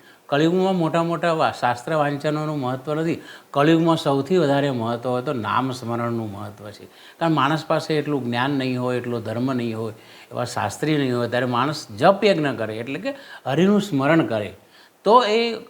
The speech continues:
એ પૂરતું છે. એટલે આપણે આપણા ધર્મને સાચી રીતે ખાસ સમજવાની જરૂર છે.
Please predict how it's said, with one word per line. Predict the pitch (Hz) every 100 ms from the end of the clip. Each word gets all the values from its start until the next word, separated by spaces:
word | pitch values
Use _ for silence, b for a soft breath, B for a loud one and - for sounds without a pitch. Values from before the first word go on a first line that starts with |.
| -
એ | 196
પૂરતું | 196 185 190 - 208
છે. | 120 107 90 - b b b -
એટલે | 143 202
આપણે | - 139 175 190
આપણા | 147 151 170
ધર્મને | 165 117 120 131 143 165
સાચી | 165 - - - 147
રીતે | 135 123 151
ખાસ | 151 - - 143 - -
સમજવાની | 104 135 170 165 147 127
જરૂર | 104 107
છે. | 98 104 95 b